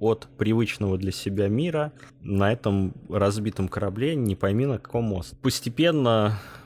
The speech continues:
оба героя, мальчик и девочка, начинают приходить в себя,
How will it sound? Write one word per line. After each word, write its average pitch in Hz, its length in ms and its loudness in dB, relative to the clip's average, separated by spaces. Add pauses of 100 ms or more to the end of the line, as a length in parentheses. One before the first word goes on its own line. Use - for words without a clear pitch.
оба 104 260 2
героя, 95 460 4
мальчик 92 460 0
и - 20 2
девочка, 95 500 0
начинают 90 600 -2 (260)
приходить 101 480 0
в - 60 -10
себя, 160 440 0